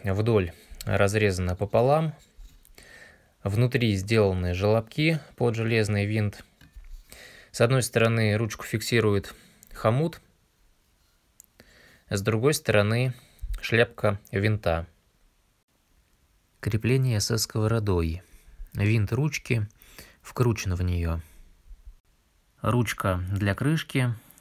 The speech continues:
с углублением под шляпку болта. Крышка стеклянная. Закреплю с помощью болта,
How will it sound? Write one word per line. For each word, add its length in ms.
с 100
углублением 720
под 280
шляпку 580
болта. 580
Крышка 680
стеклянная. 960
Закреплю 760
с 100
помощью 480
болта, 600